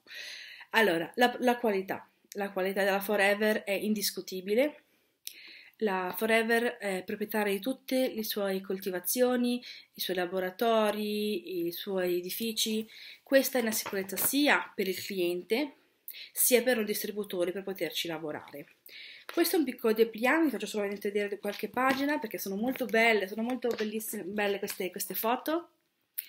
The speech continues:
Vedete, queste sono le nostre coltivazioni, come vengono lavorate.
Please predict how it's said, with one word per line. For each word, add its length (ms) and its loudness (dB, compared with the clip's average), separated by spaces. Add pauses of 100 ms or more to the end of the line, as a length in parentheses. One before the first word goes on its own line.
(280)
Vedete, 320 -4
queste 200 -4
sono 140 -4
le 80 -4
nostre 260 -4
coltivazioni, 800 -2
come 160 -2
vengono 300 -2
lavorate. 760 0